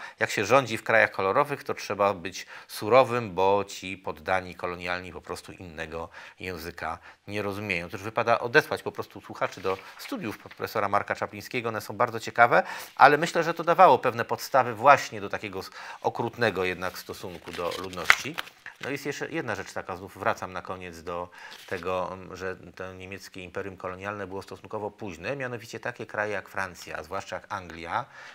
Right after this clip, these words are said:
miały za sobą jednak pewną dyskusję, miały za sobą tą dyskusję na temat niewolnictwa, miały jak Brytyjczycy bardzo silny ruch,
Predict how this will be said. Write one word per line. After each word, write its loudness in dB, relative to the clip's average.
miały 2
za -2
sobą -8
jednak -6
pewną -8
dyskusję, -14
miały -2
za -4
sobą -8
tą -12
dyskusję -10
na -4
temat -6
niewolnictwa, -10
miały 2
jak 0
Brytyjczycy -8
bardzo -4
silny -6
ruch, -10